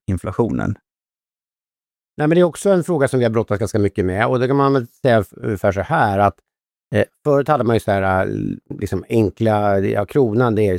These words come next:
Speaker 2: någon så här köpparitet, att liksom en iPhone ska kosta lika mycket i, i Sverige, Danmark och Tyskland med samma valuta. Gör den inte det, så är det,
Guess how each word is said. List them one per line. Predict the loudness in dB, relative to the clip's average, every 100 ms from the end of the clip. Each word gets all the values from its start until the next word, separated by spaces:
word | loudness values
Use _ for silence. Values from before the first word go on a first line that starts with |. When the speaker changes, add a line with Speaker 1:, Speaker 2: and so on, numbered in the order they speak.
| -2
Speaker 2:
någon | -4
så | -4
här |
köpparitet, | -2 0 0 0 -2 0 0 0 0 0 -4
att | -2 -4
liksom | -4 -2 -2
en | -2 -2
iPhone | 2 2 2 0 0
ska | -2
kosta | -2 -2 0
lika | -2 0 0
mycket | 0 -2 0 0
i, | 0 -2 _ _ _ _ -12 -8
i |
Sverige, | -2 0 0
Danmark | 0 0 0 -2
och | 0
Tyskland | 0 0 -2 0 2 0 -4 _ _ -6
med | -2 0
samma | 0 -2 0
valuta. | 2 2 2 0
Gör | 2 2
den | 0
inte | -2 -2
det, | -4 -4
så | -4 -2 -2
är | -2 -2
det, | -4